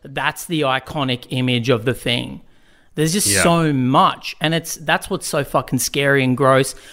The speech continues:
Speaker 1: but also so fucking cool about it. Like, I, I think I said this last time we discussed it, and I, so I apologize, I'll say it again. But I watch this movie so often, and every time I'm like, "Holy fuck, that's an image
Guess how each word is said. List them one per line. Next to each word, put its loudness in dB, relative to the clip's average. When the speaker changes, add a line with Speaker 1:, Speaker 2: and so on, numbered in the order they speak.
Speaker 1:
but 4
also 4
so 2
fucking 0
cool 6
about -4
it. -12
Like, 0
I, 2
I -2
think 0
I 6
said -2
this -2
last 2
time 2
we 4
discussed -6
it, 0
and 2
I, 0
so -4
I 2
apologize, 4
I'll -4
say -4
it -2
again. 2
But -6
I 6
watch 2
this -2
movie 2
so 6
often, 2
and -2
every 6
time 6
I'm 6
like, 4
"Holy 0
fuck, -2
that's -2
an -2
image -2